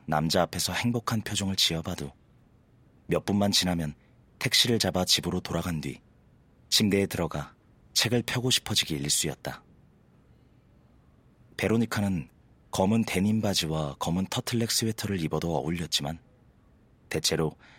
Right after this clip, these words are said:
단색 롱스커트에 어두운 색조의 블라우스를 받쳐 입는 우아한 스타일을 선호했다.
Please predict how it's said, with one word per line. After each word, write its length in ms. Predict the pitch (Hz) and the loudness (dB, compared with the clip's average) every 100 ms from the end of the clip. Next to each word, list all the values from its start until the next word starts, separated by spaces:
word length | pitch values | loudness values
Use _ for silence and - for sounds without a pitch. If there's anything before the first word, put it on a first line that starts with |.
| - - | -20 -12
단색 440 | - 95 92 - 98 | 0 2 2 0 0
롱스커트에 960 | 76 90 101 - - 98 - - 67 - - _ _ - | 0 2 2 0 -2 -4 -2 -4 -4 -8 -20 _ _ -2
어두운 340 | 82 101 104 | 0 2 0
색조의 680 | - 107 - 95 90 90 82 - | 0 -2 -4 -2 0 2 0 -2
블라우스를 540 | 90 101 101 - 95 | 0 2 0 -2 -2
받쳐 360 | - - - 104 | -2 -2 -2 0
입는 340 | 90 76 69 - _ - | -2 -2 -6 -10 _ -4
우아한 280 | 87 98 104 | 0 2 2
스타일을 380 | - 92 80 | -2 -4 -4
선호했다. 600 | - - 95 71 - - | -2 -2 -4 -4 -10 -14